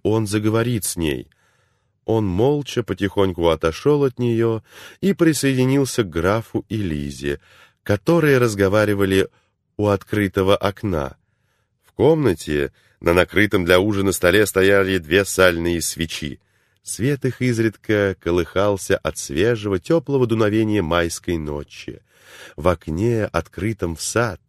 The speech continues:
было тоже светло, но совершенно иначе, чем в комнате. Почти полный месяц, уже теряя золотистый оттенок, всплывал над верхушками высоких лип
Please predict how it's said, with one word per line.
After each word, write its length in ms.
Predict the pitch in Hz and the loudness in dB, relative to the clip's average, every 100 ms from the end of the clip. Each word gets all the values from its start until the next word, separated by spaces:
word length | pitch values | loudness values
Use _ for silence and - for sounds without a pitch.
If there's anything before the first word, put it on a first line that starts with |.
| _ - - - - | _ -20 -20 -20 -2
было 260 | 147 160 | 0 2
тоже 300 | 151 160 147 | 2 2 2
светло, 640 | 135 135 131 90 85 82 80 - | -2 0 -2 0 0 0 -4 -4
но 120 | 78 | -4
совершенно 640 | - 78 - 85 82 87 | 0 -2 2 0 2 0
иначе, 400 | 90 110 113 - | 0 -2 -2 -4
чем 180 | - 80 | -4 -4
в 60 | - | -4
комнате. 680 | - 101 73 71 - 69 - _ _ _ _ _ _ _ - | -6 -6 -6 -10 -12 -16 -16 _ _ _ _ _ _ _ -2
Почти 380 | 78 - - 78 | -2 -2 -6 -2
полный 400 | 85 82 82 80 | 2 2 2 0
месяц, 640 | 78 92 104 - 73 - | 0 0 0 -4 -8 -6
уже 200 | 78 82 | -2 -2
теряя 440 | 82 92 123 113 | 0 2 2 0
золотистый 640 | 92 95 90 113 107 - 92 | 0 -2 -2 -6 -6 -4 -2
оттенок, 1040 | - 80 _ - 139 131 85 69 - _ _ - - - | -2 -6 _ 0 0 0 -2 -6 -8 _ _ -20 -20 -12
всплывал 560 | - - 120 143 156 | -8 2 2 4 2
над 180 | 139 123 | 2 0
верхушками 600 | 101 110 - 131 - 110 | 0 -2 -2 -4 0 2
высоких 560 | 101 95 107 98 82 - | 2 2 -2 -2 -8 -6
лип 320 | 71 98 117 | -4 -4 -6